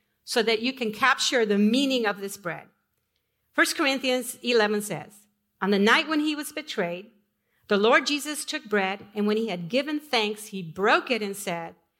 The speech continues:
'This is my body, which is for you. Do this in remembrance of me.'" Now, Jesus, this is Paul quoting Jesus. Jesus said, he took bread,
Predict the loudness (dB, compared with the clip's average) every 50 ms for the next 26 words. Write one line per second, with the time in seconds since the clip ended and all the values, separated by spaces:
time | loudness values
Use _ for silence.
0 | _ _ _ -2 0 0 0 0 -2 -2 0 0 0 0 0 0 2 2 2 2
1 | 2 -2 -4 -6 -6 -8 -12 -16 _ _ _ _ _ _ _ _ _ _ -2 0
2 | 0 2 2 0 0 0 -2 -2 -4 -8 -14 -18 _ _ _ -2 0 0 0 0
3 | -2 -4 -6 -8 -6 -6 -6 -8 -10 -14 -20 _ _ _ _ _ _ _ _ _
4 | -4 -2 0 0 2 2 0 0 -2 -6 -12 -16 -18 -20 _ _ _ _ _ _
5 | _ -2 0 0 0 0 0 -2 -2 -2 -4 -6 -6 -8 -10 -14 -14 -12 -12 -12
6 | -12 -14 -20 -20 _ _ _ _ _ _ _ _ _ _ _ _ _ _ _ _
7 | -2 -2 0 0 0 0 0 0 0 0 0 -2 -2 -2 -4 -8 -10 -4 -2 0
8 | 0 0 -2 -2 -2 0 0 0 0 -4 -4 -4 -4 -6 -6 -8 -10 -14 -18 -20
9 | -20 _ _ _ _ _ _ _ _ _ _ 0 2 2 2 2 0 0 2 2
10 | 4 2 2 0 -4 -10 _ _ _ _ _ _ -4 -4 0 4 4 2 4 4
11 | 4 6 6 6 4